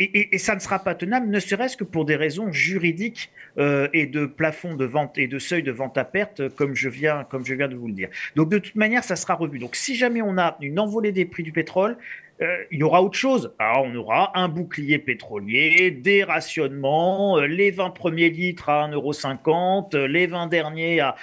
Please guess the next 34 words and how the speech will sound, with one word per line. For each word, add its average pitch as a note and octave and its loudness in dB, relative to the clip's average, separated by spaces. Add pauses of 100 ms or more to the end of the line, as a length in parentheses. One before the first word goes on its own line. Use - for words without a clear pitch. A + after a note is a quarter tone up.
(120)
à B2+ 0
trois D3+ 2
euros D#3 0
soixante-quinze, E3+ -2
le D3 0
tout F3+ -6
sur D3+ -4
une C#3+ 0
application D3+ -4 (260)
i F#3 4
point E3+ 0
gouvernement D#3+ -2
point C#3+ -2
aide D#3+ 2
point D3+ -4
mon D3 -2
chèque - 0
point C3 -6
com. F#3 4 (360)
Bon, C3+ 0 (220)
donc, C#3+ -2 (180)
tout, - -10
tout F#3+ -2
ça F3+ 2
avec D3 0
une C#3 -8
véritable D3 0
usine C3 -4
à A#2+ 2
gaz. G#3 2
Gaz, G#3 0
d'ailleurs, F3 0
dont, F#3+ -6
euh, A#2+ 2